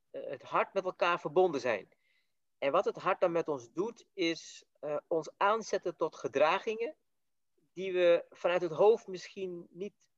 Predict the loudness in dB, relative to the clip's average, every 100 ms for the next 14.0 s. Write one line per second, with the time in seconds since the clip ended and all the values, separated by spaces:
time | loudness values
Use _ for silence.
0 | _ _ -2 4 4 4 -4 -10 -12 _
1 | -2 -2 -2 -4 -4 0 0 0 0 -2
2 | 0 -4 -4 -4 0 -2 -2 -4 0 0
3 | 0 -2 _ _ _ _ -10 0 4 4
4 | 2 2 2 2 -2 -2 0 -2 -6 _
5 | _ _ _ _ _ 6 6 4 -8 -14
6 | 2 2 2 0 0 4 2 0 0 4
7 | 6 4 0 -20 _ _ _ -20 _ _
8 | 2 4 6 4 4 0 -4 -4 2 4
9 | 2 -2 2 2 2 2 4 2 0 -4
10 | -2 0 -2 -2 -8 -6 -8 -10 -12 2
11 | 2 2 -6 -2 4 4 2 -4 -4 0
12 | 2 2 0 -4 -2 -2 2 2 2 -6
13 | -8 -12 -6 -6 -2 2 2 2 -6